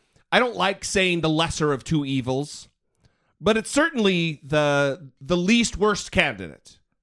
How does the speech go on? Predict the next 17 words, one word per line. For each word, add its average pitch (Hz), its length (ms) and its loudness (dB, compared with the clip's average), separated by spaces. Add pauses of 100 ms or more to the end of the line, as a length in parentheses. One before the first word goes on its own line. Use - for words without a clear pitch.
(100)
Who's 240 200 0
gonna 247 180 2
do 208 160 -2
better 165 500 0
for 143 160 -6
the 123 120 -6
country? 131 540 -6 (360)
Because 165 240 0
at 170 80 -6
some 226 240 0
point, 190 400 0
I 123 60 -2
don't 123 100 -2
wanna 151 160 0
keep 127 240 -10
beating 160 320 -2
this, 127 400 -6